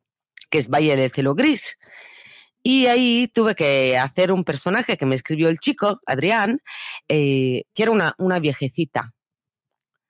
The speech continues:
Entonces tuve que poner voz de vieja y fue muy divertido, muy divertido porque parezco una vieja, así me han dicho.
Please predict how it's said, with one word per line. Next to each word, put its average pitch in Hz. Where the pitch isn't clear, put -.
Entonces 220
tuve 208
que 165
poner 175
voz 143
de 139
vieja 185
y 143
fue 202
muy 196
divertido, 165
muy 170
divertido 175
porque 120
parezco 139
una 143
vieja, 220
así 139
me 123
han 139
dicho. 240